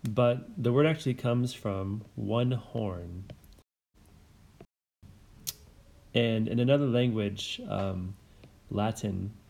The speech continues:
corn means horn, not the corn we eat. So one horn, unicorn, one horn.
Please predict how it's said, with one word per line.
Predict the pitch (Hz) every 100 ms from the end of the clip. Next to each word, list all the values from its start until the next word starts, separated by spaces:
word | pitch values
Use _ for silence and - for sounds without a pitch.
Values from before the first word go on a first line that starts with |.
| - - - - - -
corn | - - 117 110 101 98 98 113 - - -
means | 101 95 95
horn, | - 110 95 87 87 95 - - - - - - -
not | 107 101
the | 101
corn | - 110 101 98
we |
eat. | 98 98 98 98 - - - - -
So | - 113 104 98 98 - - - -
one | 113 117
horn, | 110 107 101 98 101 - - - - - -
unicorn, | 101 101 101 104 92 87 98 - - - -
one | 98 95 87
horn. | 92 - 90 85 92